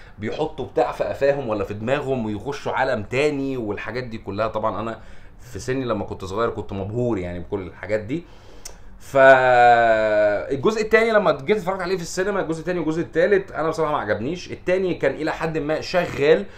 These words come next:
بس برضه ما قدرش يديني نفس الفايبز بتاعت الجزء الاولاني. والتالت بقى انا بالنسبه لي كان سيء جدًا جدًا جدًا جدًا جدًا جدًا. فمعرفش ممكن اتوقع ايه من التريلر بتاعنا النهارده،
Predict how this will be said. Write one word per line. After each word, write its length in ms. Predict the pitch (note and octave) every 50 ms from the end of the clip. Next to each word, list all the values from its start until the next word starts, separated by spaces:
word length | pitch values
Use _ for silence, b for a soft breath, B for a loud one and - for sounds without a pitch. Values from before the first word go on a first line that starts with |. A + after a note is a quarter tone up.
| B B B B
بس 240 | A2 C#3 C3+ - E3
برضه 300 | D3 D#3 E3+ E3+ D#3+ D#3
ما 140 | C3+ A#2+ G#2
قدرش 320 | A2+ A#2+ D#3+ D#3+ - -
يديني 380 | C3+ A#2+ A2+ A2 A2 C#3+ D#3+ D3
نفس 240 | C#3 D#3 - - C#3
الفايبز 380 | A2+ G#2+ B2+ C3+ C#3 B2 G2
بتاعت 240 | G2 - G#2+ G2 -
الجزء 280 | G2 G2+ C3 C3+ C#3 A#2
الاولاني. 600 | - G2 G2 G2 G2 A2 D3+ G#3 G3+ G3 F#3+ F#3
والتالت 600 | D#3+ F3 F#3 F#3 - - F#3 F3+ F3 E3+ D3+ -
بقى 220 | D#3+ D3 D3 C#3+
انا 140 | D3+ D#3+ D#3
بالنسبه 340 | C3 C3+ B2 A#2+ A2 A2 C3+
لي 100 | C#3 C3
كان 180 | - B2 A2 G2+
سيء 340 | - C3 C3+ C3+ C3 G#2
جدًا 320 | E2 G#2+ B2+ C3+ B2 G#2+ A#2
جدًا 360 | A2 G2 A#2+ B2 A2+ G#2+ A2+
جدًا 320 | G#2+ G#2 A#2 A#2 G#2+ A2
جدًا 320 | G#2 G2+ G2+ A2+ A#2 G#2+ G#2
جدًا 340 | G2+ F#2 A2+ A2+ G#2+ G#2+ G#2+
جدًا. 380 | G2+ F#2+ F#2 E2+ D#2+ D#2+ D#2+ B B B B B B B B B B B B B -
فمعرفش 1900 | - - A#2+ A2+ A2 G#2+ G#2+ G#2+ G#2+ G#2 G#2 G2+ G2+ G2+ G2+ G2+ G2+ G2+ G2 F#2+ F#2 F2+ - - - - - G#2 G#2+ A2 A2+ C3 D#3+ G3 - - -
ممكن 420 | F#3 F3+ G#3 G3+ - G3+ F#3 D#3+ - - -
اتوقع 540 | - - D3 F3+ G#3+ G#3+ - - D3 A#2 -
ايه 180 | E3+ G3 G3+
من 280 | E3+ D3+ D#3 F#3 G#3 G3+
التريلر 500 | F3+ D3+ A#2+ - C#3+ E3 F#3+ F#3+ E3+ D#3+
بتاعنا 360 | A2 A#2+ A#2+ D#3+ D#3 F#3 E3
النهارده، 500 | C3 A#2+ G#2+ A#2+ D#3+ F3+ F3+ - -